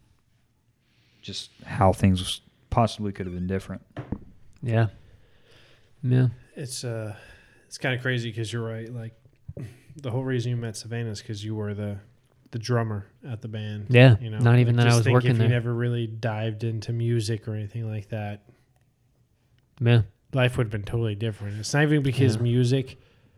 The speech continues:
Speaker 3: um, was the thing that took you further, I guess. It was just the relationships you built out of it.
Speaker 2: Mm-hmm.
Speaker 3: It's kinda crazy. Just
Speaker 2: Yeah.
Speaker 3: because of a small decision you made one day. One day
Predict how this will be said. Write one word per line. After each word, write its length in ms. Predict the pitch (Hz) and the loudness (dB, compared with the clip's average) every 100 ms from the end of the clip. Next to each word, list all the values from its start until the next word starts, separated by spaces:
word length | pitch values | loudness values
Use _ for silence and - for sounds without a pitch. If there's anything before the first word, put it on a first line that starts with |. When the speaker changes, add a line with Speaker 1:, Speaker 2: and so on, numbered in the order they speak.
| _ _ _ - | _ _ _ -10
Speaker 3:
um, 460 | 104 98 92 98 - _ _ _ - | -6 -4 -4 -8 -14 _ _ _ -6
was 220 | 123 107 | -4 -2
the 80 | 110 | -4
thing 240 | - 120 | -4 -4
that 220 | 107 98 | -4 -8
took 260 | - 123 123 | -8 -8 -4
you 200 | 143 147 - _ _ _ | -4 -4 -10 _ _ _
further, 380 | 143 135 147 147 | -8 -6 -6 -6
I 80 | 143 | -8
guess. 360 | 151 160 151 127 | -10 -12 -10 -8
It 40 | |
was 140 | 110 107 | -6 -6
just 380 | 107 - - _ _ _ _ _ | -6 -8 -12 _ _ _ _ _
the 140 | - 104 | -8 -2
relationships 720 | 110 110 104 110 101 110 - | 0 0 -2 -8 -8 -8 -8
you 60 | 104 | -8
built 320 | 107 98 104 | -6 -8 -10
out 180 | 101 101 | -10 -10
of 100 | 104 | -12
it. 140 | - - | -10 0
Speaker 2:
Mm-hmm. 160 | 127 | 2
Speaker 3:
It's 120 | 123 123 | 2 0
kinda 340 | 117 104 104 _ _ _ _ _ _ _ _ _ | -6 -6 -8 _ _ _ _ _ _ _ _ _
crazy. 440 | - 107 101 104 101 _ _ - | -12 -10 -8 -10 -14 _ _ -6
Just 180 | 123 113 | 0 4
Speaker 2:
Yeah. 140 | 110 | 4
Speaker 3:
because 180 | 135 127 | 4 2
of 80 | 117 | 0
a 60 | |
small 400 | 110 - 127 120 | -2 0 2 2
decision 420 | 117 - 123 104 | 0 -2 -4 -4
you 80 | 113 | -6
made 220 | 110 107 | -6 -6
one 120 | 104 104 | -8 -8
day. 120 | 107 | -6
One 280 | 117 147 147 | -4 -2 0
day 380 | 139 131 131 | 0 0 -4